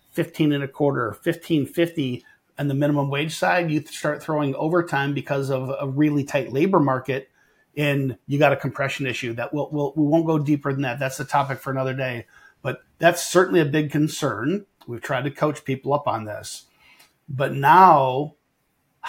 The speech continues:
we, we don't know. I, I don't wanna make too big of a deal. We don't know if this is gonna be a real doozy that's gonna catch people flat-footed, uh, or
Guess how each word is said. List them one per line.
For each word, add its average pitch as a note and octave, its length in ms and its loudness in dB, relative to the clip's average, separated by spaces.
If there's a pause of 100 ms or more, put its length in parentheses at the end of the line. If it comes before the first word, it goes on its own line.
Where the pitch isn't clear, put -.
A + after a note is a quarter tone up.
(220)
we, F#3 280 -4
we G3 80 6
don't B3+ 220 10
know. - 80 8
I, F3 540 2
I F3+ 40 6
don't G#3 80 8
wanna G3 120 6
make F#3 120 0
too F3+ 100 -2
big E3+ 120 4
of D3 60 0
a - 20 -4
deal. C3+ 180 -2
We C3+ 140 2
don't F#3 160 6
know F#3 80 6
if F3 80 4
this E3 200 -2
is D#3 80 -4
gonna D3+ 140 2
be D3 260 2
a D3 100 0
real C#3+ 340 2
doozy E3+ 440 2
that's D#3 200 -4
gonna C3+ 160 -4
catch C#3+ 240 -6
people D3 240 -4
flat-footed, F3+ 760 -2 (400)
uh, D3 320 6
or D3+ 560 2